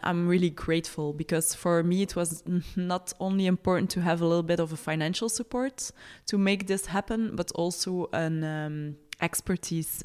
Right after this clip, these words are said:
uh, background in this field. Because tree planting is not super difficult, I guess, but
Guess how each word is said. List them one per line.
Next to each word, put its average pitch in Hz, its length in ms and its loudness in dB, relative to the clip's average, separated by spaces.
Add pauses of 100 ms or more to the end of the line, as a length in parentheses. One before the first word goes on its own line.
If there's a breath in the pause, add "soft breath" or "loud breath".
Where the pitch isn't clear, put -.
uh, - 180 -6
background 170 800 -2
in 165 160 -2
this 151 200 0
field. - 480 -2 (500 loud breath)
Because 170 340 4
tree 196 200 2
planting 202 440 4
is 180 200 -2
not 175 200 -2
super 185 300 -4
difficult, 175 520 -4
I 196 120 -4
guess, 214 400 -4
but 170 220 -2